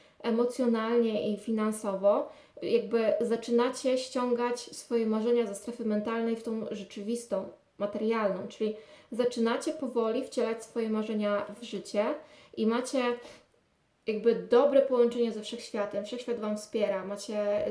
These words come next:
dobrą intuicję, przekazy mogą do was płynąć, jesteście ugruntowani.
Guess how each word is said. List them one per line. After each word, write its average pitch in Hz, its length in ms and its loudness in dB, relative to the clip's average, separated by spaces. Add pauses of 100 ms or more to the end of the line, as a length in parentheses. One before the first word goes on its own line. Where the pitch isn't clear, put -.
(280)
dobrą 247 320 4
intuicję, 214 800 -4
przekazy 240 440 -4
mogą 214 260 -2
do 208 120 -4
was 208 160 -8
płynąć, 208 580 -6
jesteście 226 500 -6 (400)
ugruntowani. 233 1120 0